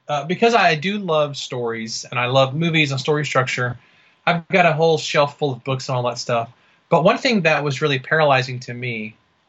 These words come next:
at the beginning of this book project was that there's so many books out there that are, you know, in the writing community, we call these craft books that are how to write and how to build a story and how to do all these things.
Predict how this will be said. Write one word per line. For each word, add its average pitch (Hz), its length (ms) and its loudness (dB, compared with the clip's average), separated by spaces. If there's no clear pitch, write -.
at 139 100 -2
the 143 80 -2
beginning 160 260 2
of 139 120 0
this 127 200 -2
book 151 220 0
project 123 440 0
was 127 200 -2
that 123 280 2
there's 135 240 2
so 208 260 4
many 196 220 4
books 151 280 0
out 131 140 0
there 135 220 2
that 127 180 0
are, 113 240 0
you 151 80 -2
know, 123 280 0
in 160 80 0
the 147 80 4
writing 170 260 4
community, 135 360 -6
we 123 80 -8
call 131 160 -4
these 120 160 -8
craft 123 480 -4
books 123 400 -8
that 135 100 -2
are 127 140 0
how 165 220 2
to 170 80 4
write 139 400 4
and 120 100 -8
how 139 160 -4
to 131 160 -4
build 131 200 -8
a 123 40 -10
story 180 400 2
and 143 80 2
how 151 80 2
to 143 60 -2
do 147 120 0
all 139 80 4
these 131 180 -6
things. 127 340 -8